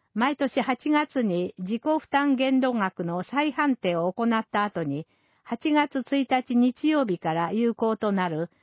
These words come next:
新しい療養受領証を送付します。有効期限が切れた療養受領証は、市役所一階国保年金課または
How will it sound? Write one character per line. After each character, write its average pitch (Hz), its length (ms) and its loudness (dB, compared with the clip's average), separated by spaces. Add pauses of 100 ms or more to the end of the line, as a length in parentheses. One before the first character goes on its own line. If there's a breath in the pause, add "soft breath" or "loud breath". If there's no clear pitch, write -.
(180)
新 294 420 0
し 247 260 0
い - 20 0
療 277 260 2
養 294 220 2
受 247 200 -2
領 254 260 2
証 220 420 0
を 220 60 -2
送 190 300 -2
付 180 160 -10
し - 120 -10
ま 151 140 -8
す。 - 60 -20 (680)
有 320 160 4
効 330 220 0
期 311 180 -2
限 247 220 4
が 185 160 0
切 247 140 -2
れ 208 120 0
た 180 180 0
療 240 280 2
養 262 200 2
受 226 200 0
領 220 240 0
証 202 300 0
は、 175 260 -2 (380 soft breath)
市 269 60 0
役 311 200 0
所 226 180 2
一 202 220 -2
階 185 260 -2
国 311 320 -4
保 202 200 0
年 202 240 0
金 190 260 -4
課 - 260 -4
ま 202 140 0
た 208 180 0
は 165 220 -2